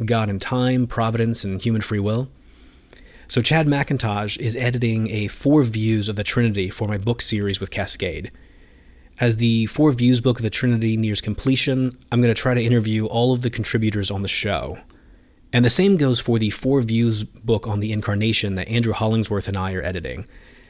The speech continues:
Uh, as that nears completion, I'm gonna try to get all of the contributors on the show.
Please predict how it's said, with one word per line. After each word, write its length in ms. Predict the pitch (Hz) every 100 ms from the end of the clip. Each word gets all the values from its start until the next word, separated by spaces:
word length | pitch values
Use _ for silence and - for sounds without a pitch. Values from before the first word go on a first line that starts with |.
| -
Uh, 20 |
as 340 | 113 104 104 104
that 180 | 131 147
nears 240 | 135 123
completion, 640 | 113 - 117 - 117 113 - _ _ -
I'm 60 |
gonna 120 | 113
try 160 | 104 123
to 80 | 120
get 160 | 110
all 220 | - 117 131
of 80 |
the 80 | 117
contributors 640 | 107 107 110 101 101 92 -
on 180 | 104 98
the 60 |
show. 380 | 92 101 71 -